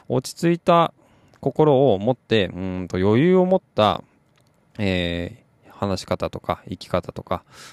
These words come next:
うん、スタイルでいきたいなと思うんですね。それで昨日ちょっと思ったのが、あ、まあ、私昔合唱やってたので、まあ、音楽的な感じで、えー、考えてみようかなと思ったんですね。で、合唱とか、その音楽って、その、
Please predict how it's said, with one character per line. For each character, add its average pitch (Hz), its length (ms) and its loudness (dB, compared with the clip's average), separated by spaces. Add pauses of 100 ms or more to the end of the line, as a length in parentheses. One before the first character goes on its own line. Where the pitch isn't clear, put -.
(120)
う 95 40 -8
ん、 87 260 -8 (280)
ス - 120 -20
タ 101 140 0
イ 82 60 -4
ル - 140 -16 (100)
で 101 120 -4
い 90 60 -6
き - 80 -16
た 98 100 0
い 87 60 -2
な 95 140 -2
と 85 100 -10
思 82 120 -10
う - 20 -10
ん - 20 -12
で - 60 -16
す - 80 -14
ね。 156 100 -6 (260)
そ 190 100 -2
れ 190 80 2
で 196 80 -2
昨 170 180 -4
日 175 140 0
ち - 80 -6
ょ - 20 0
っ - 40 -6
と - 140 0
思 107 160 0
っ - 40 -4
た 113 140 -2
の 92 100 -2
が、 117 200 -2 (160)
あ、 135 100 -6
ま 127 140 0
あ、 - 20 4
私 - 260 -2
昔 120 320 -2
合 104 140 0
唱 156 220 -2
や 170 80 0
っ - 20 -20
て - 120 -20
た 135 120 -2
の 101 100 0
で、 117 180 0 (400)
ま 104 100 2
あ、 98 120 0
音 180 200 2
楽 190 600 0
的 170 200 -4
な 165 100 0
感 165 240 -2
じ 147 120 -4
で、 151 280 2 (460)
え 104 60 -2
ー、 127 160 -4
考 151 80 0
え 120 60 0
て - 80 -8
み 98 60 -4
よ 95 80 0
う - 20 -14
か 92 100 -2
な 90 100 -2
と - 80 -8
思 87 100 -4
っ - 20 -18
た 87 120 -10
ん - 20 -12
で 80 80 -10
す - 100 -16
ね。 180 240 -6
で、 120 160 -2 (600)
合 113 240 -4
唱 208 380 0
と 208 140 -10
か、 202 300 0
そ - 80 -8
の 202 140 -4
音 185 140 0
楽 101 200 -6
っ - 20 -20
て、 110 340 -2
そ 104 120 -8
の、 98 300 -2